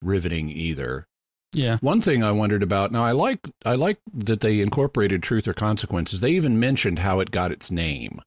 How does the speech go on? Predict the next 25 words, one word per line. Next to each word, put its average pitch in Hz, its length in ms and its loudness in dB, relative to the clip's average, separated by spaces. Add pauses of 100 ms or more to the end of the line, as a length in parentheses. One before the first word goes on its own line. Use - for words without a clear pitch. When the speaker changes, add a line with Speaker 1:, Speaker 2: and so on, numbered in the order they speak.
Speaker 2:
Mm-hmm. 147 260 6 (180)
Speaker 1:
uh, 87 340 2 (100)
because 95 720 0 (720)
Truth 131 220 2
or 131 60 2
Consequences 98 680 0
is 87 160 0
a 98 60 0
real 110 280 0
town, 80 680 -2
and 95 220 0
it 104 160 0
does 156 440 2 (1160)
exemplify, 104 1080 0
the 90 140 -2
name 95 560 0
exemplifies 92 800 -2
the 101 100 -4
goals 85 600 0
of 80 200 -4
the 82 80 0
rebel 82 320 0
Zygons. 65 880 -6 (160)
They 90 160 0
want 85 380 -2